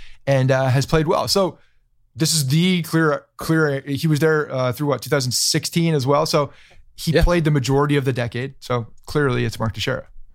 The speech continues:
Speaker 1: And I mean,
Speaker 2: What
Speaker 1: I'm looking
Speaker 2: ye-
Speaker 1: at his numbers now on, on Baseball Reference too. And like the,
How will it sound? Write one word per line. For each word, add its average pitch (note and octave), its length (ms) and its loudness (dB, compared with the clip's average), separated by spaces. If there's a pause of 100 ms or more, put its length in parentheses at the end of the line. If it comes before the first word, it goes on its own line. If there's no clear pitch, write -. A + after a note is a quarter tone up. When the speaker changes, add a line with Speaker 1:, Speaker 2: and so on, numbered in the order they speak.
(320)
Speaker 1:
And G3 160 2
I G3 60 4
mean, G3 140 2
Speaker 2:
What G#3 120 4
Speaker 1:
I'm F3+ 80 2
looking F#3+ 160 2
Speaker 2:
ye- F#3 40 2
Speaker 1:
at F3 60 2
his C#3+ 100 -2
numbers C#3+ 220 -2
now C#3 140 0
on, B2+ 160 -4
on B2 180 -4
Baseball B2 300 -4
Reference A#2+ 280 -4
too. C3+ 140 -4
And A#2+ 140 -4
like A#2 140 -4 (540)
the, - 160 -2